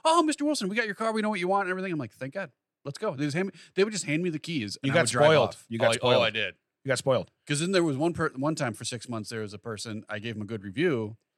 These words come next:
Speaker 1: and every time I gave it, they upgraded me every time without asking. And so I got used to having really good cars, and now I'm back into, like, the, "Do you want the Toyota or the Nissan?" I don't care. It's
Speaker 2: Right.
Speaker 1: the same beige, silver, almost black, not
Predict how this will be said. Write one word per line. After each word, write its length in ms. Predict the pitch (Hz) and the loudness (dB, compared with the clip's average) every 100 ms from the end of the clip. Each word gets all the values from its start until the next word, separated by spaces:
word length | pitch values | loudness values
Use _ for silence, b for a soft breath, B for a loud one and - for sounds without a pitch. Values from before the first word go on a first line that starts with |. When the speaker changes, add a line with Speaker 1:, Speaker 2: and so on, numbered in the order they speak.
| _ _ _ _ - - | _ _ _ _ -14 -6
Speaker 1:
and 80 | |
every 100 | 120 | -4
time 140 | 120 120 | -2 -2
I 40 | |
gave 160 | 110 127 | -2 0
it, 100 | 107 | 0
they 100 | 104 | 0
upgraded 320 | 107 107 107 | 0 -2 -4
me 60 | 101 | -2
every 140 | 101 101 | -4 -4
time 380 | 110 107 101 | -6 -6 -8
without 260 | 110 104 95 | -8 -4 -2
asking. 480 | 98 107 107 90 82 _ _ - | -2 -4 -6 -14 -16 _ _ -14
And 100 | 107 | -10
so 80 | 120 | -6
I 60 | 113 | -6
got 140 | 113 | -6
used 160 | 110 117 | -6 -6
to 40 | |
having 160 | 107 98 | -6 -4
really 200 | 113 101 | -6 -6
good 140 | 95 | -8
cars, 340 | 110 95 92 | -8 -8 -8
and 80 | 95 | -12
now 160 | 98 95 | -12 -12
I'm 120 | 95 | -8
back 300 | 95 95 92 | -6 -6 -8
into, 220 | 98 92 | -14 -14
like, 220 | 92 92 - | -10 -12 -10
the, 140 | 95 90 b b b - | -12 -12 b b b -6
"Do 80 | 147 | -2
you 60 | |
want 180 | 185 202 | 0 0
the 100 | 160 | -4
Toyota 560 | - 180 196 214 254 277 | -6 -4 -2 -2 0 2
or 100 | 226 | 2
the 100 | 143 | 0
Nissan?" 300 | 135 175 - | -2 -4 -10
I 100 | 110 | -12
don't 160 | 104 87 | -12 -14
care. 220 | - 80 80 _ _ _ _ - | -14 -14 -16 _ _ _ _ -12
It's 60 | 90 | -8
Speaker 2:
Right. 60 | 101 | -4
Speaker 1:
the 60 | |
same 380 | 135 131 120 113 | -4 -2 -4 -6
beige, 480 | 98 104 107 107 92 - _ _ - | -6 -4 -4 -4 -8 -16 _ _ -8
silver, 500 | - 117 104 104 95 - _ | -6 -6 -6 -8 -10 -16 _
almost 360 | 113 107 98 - | -10 -8 -10 -8
black, 340 | 101 98 - | -6 -6 -8
not 200 | 113 101 | -10 -10